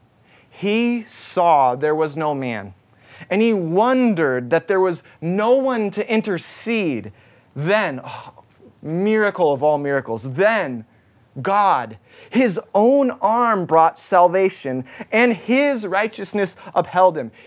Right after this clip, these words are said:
He, that's God, put on righteousness as a breastplate and a helmet of salvation on his head. He put on garments of vengeance for his clo-, clothing. Vengeance, don't be scared of that, is simply the execution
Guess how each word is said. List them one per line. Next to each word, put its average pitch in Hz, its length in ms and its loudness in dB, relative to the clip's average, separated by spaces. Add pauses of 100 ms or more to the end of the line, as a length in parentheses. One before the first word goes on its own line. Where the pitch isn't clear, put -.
He, 277 400 2
that's 220 240 0
God, 196 420 4 (240)
put 277 220 4
on 262 300 4
righteousness 214 720 -2
as 190 160 2
a 190 80 4
breastplate 151 840 -4 (320)
and 247 260 2
a 190 140 4
helmet 214 760 2
of 180 160 2
salvation 196 760 0
on 180 200 2
his 175 220 -2
head. 135 360 2 (280)
He 302 380 4
put 220 240 0
on 170 360 4 (340)
garments 240 540 2
of 170 160 -2
vengeance 190 580 -2
for 196 160 0
his 175 200 -2
clo-, 180 340 2 (260)
clothing. 165 460 2
Vengeance, 202 440 0
don't 156 160 -4
be 196 80 -8
scared 247 380 0
of 175 80 -2
that, 165 160 2
is 160 120 -4
simply 208 380 -2
the 185 140 -4
execution 214 880 -2